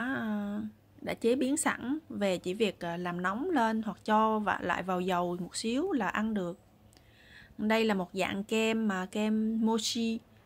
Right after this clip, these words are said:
Cái này cũng ngon lắm, bốn đồng chín mươi lăm một hộp, mà cái hộp thứ hai là được giảm sáu chục phần trăm các bạn. Thì tính ra hai hộp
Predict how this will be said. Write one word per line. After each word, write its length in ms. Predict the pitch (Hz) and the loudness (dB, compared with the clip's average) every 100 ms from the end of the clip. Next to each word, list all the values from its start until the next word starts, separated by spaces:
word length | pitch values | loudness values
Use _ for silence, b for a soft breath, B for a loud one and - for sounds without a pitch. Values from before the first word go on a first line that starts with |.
| - | -8
Cái 100 | 269 | -2
này 200 | 262 208 | 2 2
cũng 220 | - - | 0 -2
ngon 260 | 247 233 240 | 2 2 2
lắm, 200 | 247 294 - - | 0 0 -4 -4
bốn 340 | 214 226 277 311 | 4 4 4 4
đồng 220 | 247 214 | 4 4
chín 200 | 240 285 | 6 6
mươi 80 | 233 | 6
lăm 240 | 233 226 | 4 2
một 220 | 202 - | 0 0
hộp, 280 | - 185 175 - | 0 0 0 -4
mà 520 | 190 190 190 185 180 | 0 2 2 0 -2
cái 100 | - | -2
hộp 200 | 277 208 | 0 0
thứ 120 | - 285 | 2 0
hai 240 | 269 214 | 2 0
là 80 | 180 | 0
được 140 | - - | -2 -4
giảm 200 | - - | -4 -2
sáu 260 | - 262 | 0 0
chục 160 | 285 208 | 0 -2
phần 180 | 208 196 | -4 -2
trăm 220 | 214 220 | -2 0
các 100 | 247 | 0
bạn. 180 | 277 190 B B B B B B - | -2 -2 B B B B B B -4
Thì 180 | 202 196 | -2 2
tính 240 | 226 302 | 2 2
ra 220 | 247 226 | 2 2
hai 240 | 233 220 220 | 2 0 0
hộp 240 | 202 | 0